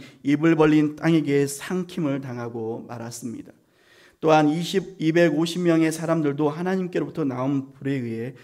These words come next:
다 타버리고 말았습니다. 고라 자손의 시라고 표제어가 붙어, 붙은 시편에는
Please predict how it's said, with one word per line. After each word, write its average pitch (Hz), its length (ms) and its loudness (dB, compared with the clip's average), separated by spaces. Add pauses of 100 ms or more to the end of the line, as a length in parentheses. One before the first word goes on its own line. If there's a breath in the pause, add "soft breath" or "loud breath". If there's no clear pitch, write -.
(140 loud breath)
다 123 360 -16
타버리고 131 840 -10
말았습니다. - 680 -12 (1080 soft breath)
고라 165 280 6
자손의 170 480 6
시라고 170 500 0
표제어가 156 880 0
붙어, 139 560 -4 (300 loud breath)
붙은 147 420 0
시편에는 147 800 -2